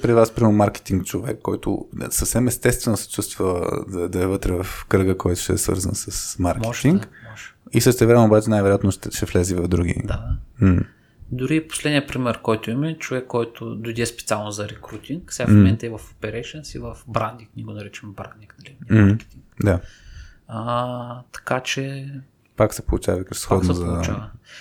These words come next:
Speaker 2: И ти, ако замислиш, ако вземеш един стандартен H R
Speaker 1: Той
Speaker 2: отдел,
Speaker 1: пак си е брандинг,
Speaker 2: те имат
Speaker 1: си е
Speaker 2: employer branding,
Speaker 1: Да.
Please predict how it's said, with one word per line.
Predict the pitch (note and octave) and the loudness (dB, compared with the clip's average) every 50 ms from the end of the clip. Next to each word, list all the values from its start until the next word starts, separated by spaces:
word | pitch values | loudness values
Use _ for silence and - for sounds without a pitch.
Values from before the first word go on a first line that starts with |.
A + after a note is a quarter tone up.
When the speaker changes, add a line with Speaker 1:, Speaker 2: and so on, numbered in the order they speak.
| - - | -10 -10
Speaker 2:
И | C#3+ - | -8 -4
ти, | - G3+ | -4 -4
ако | G#3 - G3+ | -4 -4 -4
замислиш, | F3 E3+ F3 F#3 F3 - - | -4 -4 -6 -6 -6 -6 -6
ако | C#3+ - - B2 | -6 -8 -8 -10
вземеш | A#2+ C3 C#3 D3 D3 - - | -6 -4 -4 -4 -4 -6 -8
един | C3 B2+ - | -8 -6 -6
стандартен | - - A#2+ A#2 A2 A2 A2 - - - A2 | -4 -4 -4 -4 -2 -2 -2 -2 -4 -8 -6
H | G#2+ G#2+ G#2 - | -6 -6 -6 -6
R | - G#2+ G#2+ A2 - - _ - - | -4 -4 -4 -4 -6 -10 _ -14 -6
Speaker 1:
Той | A2+ - | -4 -4
Speaker 2:
отдел, | - - | 0 2
Speaker 1:
пак | A2+ G#2+ D#3+ | 2 2 2
си | - - | 0 -2
е | G#2 F#2+ | -2 -2
брандинг, | F2+ F#2 F#2 F2 F2 E2 | -2 -4 -4 -4 -2 -2
Speaker 2:
те | D3 | 0
имат | D3 C#3+ D3+ - - | 0 2 2 0 0
Speaker 1:
си | C3+ B2 | -2 -4
е | |
Speaker 2:
employer | - F2 - A#2 A#2+ A#2+ A2+ A2 | -2 -2 0 2 2 2 2 0
branding, | A#2 A2+ A2+ A#2 A#2 A2+ A2 A2+ A2+ A2 | 0 0 0 0 -4 -6 -6 -6 -4 -2
Speaker 1:
Да. | G#2+ - | -2 -2